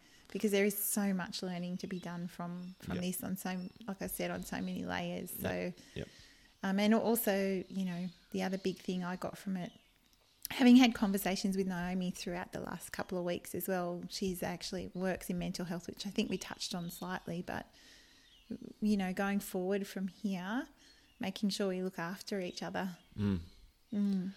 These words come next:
Speaker 2: Yeah, and just create those, uh, community bonds,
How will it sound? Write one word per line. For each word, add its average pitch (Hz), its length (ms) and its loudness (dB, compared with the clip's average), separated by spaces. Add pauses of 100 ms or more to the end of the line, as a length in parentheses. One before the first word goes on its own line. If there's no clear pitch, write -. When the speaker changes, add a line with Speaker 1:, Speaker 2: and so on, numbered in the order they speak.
(440)
Speaker 2:
Yeah, 117 180 6
and 95 140 4
just 104 260 -2
create 104 320 2
those, 107 400 2
uh, 101 140 2
community 104 360 4
bonds, 101 480 2